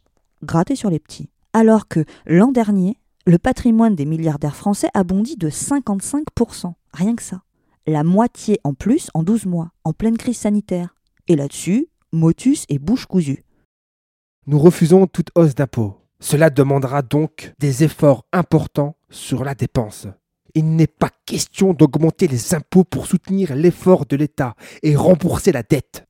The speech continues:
Speaker 1: Ça porterait un coup d'arrêt à la croissance, confirme Agnès Pannier-Runacher.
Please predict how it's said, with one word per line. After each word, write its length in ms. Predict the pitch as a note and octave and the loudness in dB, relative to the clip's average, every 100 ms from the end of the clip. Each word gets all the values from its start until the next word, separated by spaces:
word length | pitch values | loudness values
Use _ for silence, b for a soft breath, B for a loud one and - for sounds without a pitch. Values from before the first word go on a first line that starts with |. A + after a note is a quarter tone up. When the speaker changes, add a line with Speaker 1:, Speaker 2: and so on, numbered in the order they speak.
| - | -10
Speaker 1:
Ça 500 | - - D3 B2 C3 _ _ - | -6 -2 -2 -4 -8 _ _ 2
porterait 540 | C4+ - - A3+ A#3+ | 2 0 -4 0 0
un 100 | E3 | -2
coup 180 | - A3 | -4 -4
d'arrêt 280 | G3+ F#3 F#3+ | -2 -2 -2
à 40 | |
la 80 | C#3+ | -4
croissance, 600 | - G#3 - D4 - - _ | -4 -4 -2 -4 -4 -12 _
confirme 380 | F3+ - D3+ C#3 | -10 -6 -6 -6
Agnès 240 | C3+ C#3 | -6 -8
Pannier-Runacher. 720 | - C#3 C#3 C3+ C#3 - E3 | -8 -6 -6 -6 -6 -8 -12